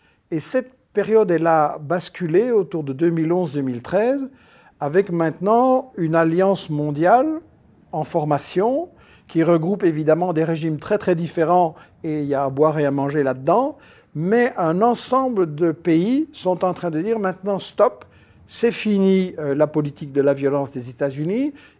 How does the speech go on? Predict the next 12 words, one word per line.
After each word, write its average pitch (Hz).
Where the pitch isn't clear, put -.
il 165
faut 226
construire 214
des 175
relations 170
plus 196
équilibrées, 175
un 208
monde 170
multipolaire. » 165
Et 160
j'avais 214